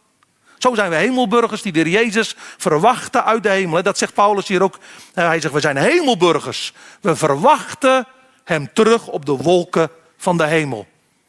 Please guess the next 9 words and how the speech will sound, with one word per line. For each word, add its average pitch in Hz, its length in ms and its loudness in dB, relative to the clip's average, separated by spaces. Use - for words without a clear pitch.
Mag 294 200 0
de 277 80 -2
Heer 262 240 2
deze 247 240 2
boodschap 254 440 2
vanmorgen 220 500 2
gebruiken 233 680 0
ter 233 160 0
bemoediging. 214 640 0